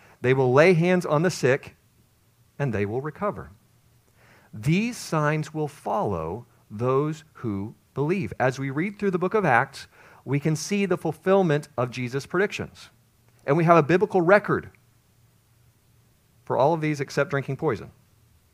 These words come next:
Now, I'm not gonna give you all these references. I guess I could have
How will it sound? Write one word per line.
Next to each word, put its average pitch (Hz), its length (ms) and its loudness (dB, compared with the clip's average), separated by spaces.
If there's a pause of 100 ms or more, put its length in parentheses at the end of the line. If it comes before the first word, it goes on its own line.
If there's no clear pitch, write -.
(260)
Now, 117 140 -4
I'm 127 80 0
not 156 120 2
gonna 160 120 -4
give 156 160 -4
you 143 140 -4
all 135 120 4
these 131 200 -2
references. 156 600 -4
I 101 80 -14 (140)
guess 107 160 -6
I 104 60 -8
could - 160 -10
have 101 180 -12